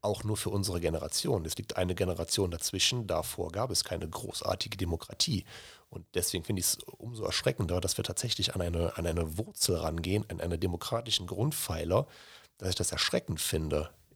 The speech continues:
Das, für viele mag es vielleicht gar nicht so groß auf dem Schirm sein, aber wir gehen gerade an,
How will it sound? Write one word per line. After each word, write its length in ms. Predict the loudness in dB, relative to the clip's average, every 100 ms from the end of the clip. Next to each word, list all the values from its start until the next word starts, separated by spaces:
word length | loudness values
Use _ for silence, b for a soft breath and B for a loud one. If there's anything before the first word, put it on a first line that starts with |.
| -8
Das, 280 | 0 0 0 -10 -20 -20 b b b -4
für 100 | -2
viele 240 | 0 2
mag 200 | 2 2
es 80 | 0
vielleicht 260 | 0 0
gar 140 | 2 2
nicht 120 | 2
so 100 | 0
groß 220 | 2 2
auf 80 | 2
dem 100 | 0
Schirm 320 | 2 2 4
sein, 260 | 2 0 -2
aber 200 | -4 -4
wir 80 | -4
gehen 240 | -2 -4
gerade 420 | -4 -2 0 0
an, 200 | 0 -2